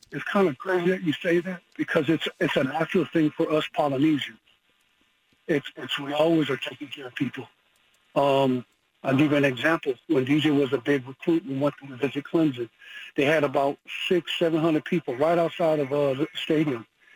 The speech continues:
and the coaches were trying to get D J through the, through, through the crowd. You know, and, um,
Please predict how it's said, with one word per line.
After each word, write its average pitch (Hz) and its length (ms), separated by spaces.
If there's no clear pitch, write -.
and 143 140
the 139 80
coaches 160 360
were 139 100
trying 139 240
to 131 60
get 127 200
D 143 180
J 135 160
through 175 240
the, 147 140
through, 151 160
through 151 160
the 143 60
crowd. 180 360
You 160 120
know, 151 200
and, 143 120
um, 139 320